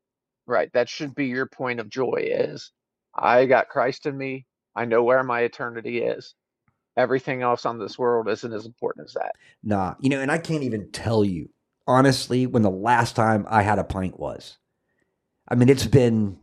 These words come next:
Speaker 2: it's been years and years and years. Like, it's been long enough to where I can't remember the last time I drank even a Guinness.
Speaker 1: No, I drank, uh, I drank some Jefferson's Reserve when I went camping out in the gorge.
Speaker 2: Yeah.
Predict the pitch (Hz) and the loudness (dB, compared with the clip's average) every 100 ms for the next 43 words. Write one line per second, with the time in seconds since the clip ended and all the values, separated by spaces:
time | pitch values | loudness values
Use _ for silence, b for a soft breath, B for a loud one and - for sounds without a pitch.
0 | _ _ _ _ _ - 120 - 123 101 | _ _ _ _ _ -4 0 4 2 2
1 | 101 151 120 104 101 120 127 101 98 110 | 0 -2 -4 -6 -4 -2 -2 -2 0 4
2 | 131 90 98 107 113 123 151 131 151 151 | 6 4 2 0 2 4 4 6 6 6
3 | 139 139 131 120 113 107 131 135 123 117 | 2 0 0 -2 -2 -2 -4 -4 -4 -2
4 | 117 113 98 101 101 - 104 98 87 98 | 0 0 -2 -2 -4 -4 -6 -6 -10 -14
5 | 92 104 95 85 82 87 69 - - _ | -16 -14 -14 -14 -16 -18 -20 -20 -20 _
6 | _ _ _ _ _ _ 170 151 170 - | _ _ _ _ _ _ 0 2 2 4
7 | 127 156 185 180 165 180 160 156 147 - | 2 2 0 0 0 0 2 0 -4 -12
8 | _ - 147 175 175 - 147 151 160 156 | _ -10 -8 -6 -8 -10 -4 -2 -2 -8
9 | - 147 131 127 131 131 - 123 110 - | -8 -10 -8 -4 -2 -2 -6 -10 -12 -10
10 | - - - - - - - - - - | -10 -10 -12 -10 -10 -10 -6 -6 -6 -12
11 | - _ _ _ _ 110 73 | -20 _ _ _ _ -8 -8